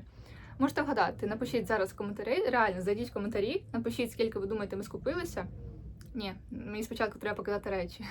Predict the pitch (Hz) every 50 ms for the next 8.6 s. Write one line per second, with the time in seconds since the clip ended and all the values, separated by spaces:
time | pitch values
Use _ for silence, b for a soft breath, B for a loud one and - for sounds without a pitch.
0 | - - - - - 233 247 247 240 220 214 185 B B B B 269 B - 233
1 | 226 - 226 254 277 220 233 226 226 247 302 359 - - 170 B B B - 233
2 | 233 233 220 - - 254 233 - - 240 226 - 220 202 202 196 214 214 208 196
3 | 180 196 196 196 196 262 302 - 311 - - 185 180 - - 208 - 226 240 -
4 | 262 202 202 202 - 202 196 208 220 - 220 185 - 208 214 247 254 240 233 220
5 | 226 - 196 180 - 190 185 190 202 214 220 214 220 202 202 185 185 - - -
6 | - - - - 247 269 - - - 294 262 240 220 233 233 - 262 240 - 262
7 | 269 294 330 349 - - - - 240 254 247 233 226 196 214 220 - - - 226
8 | 226 - 220 220 233 233 302 - - 247 240